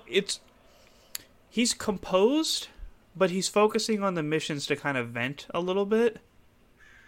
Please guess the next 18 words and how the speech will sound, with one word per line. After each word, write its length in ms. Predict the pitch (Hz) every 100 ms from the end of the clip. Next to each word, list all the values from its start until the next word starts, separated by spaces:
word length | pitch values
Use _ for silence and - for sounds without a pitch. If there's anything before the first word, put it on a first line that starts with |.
| -
But 300 | 143 147 160
he's 320 | 147 180 - -
thoughtful 760 | 185 185 - - 165 147 139
on 260 | - 139 135
his 220 | 131 117
missions. 400 | 113 107 110 120
It's 140 | 135 123
not 240 | 139 139
like 180 | 135 120
he's, 400 | 131 117 117 - _ _ _ _ _ _ _ _ _ _ _ _
he's 300 | - 160 143
out 200 | 123 143
of 120 | 135
control 420 | - 131 139 127
and 140 | 127 -
acting 340 | 123 120 123
on 160 | 120 117
impulse. 680 | 123 120 110 64 - -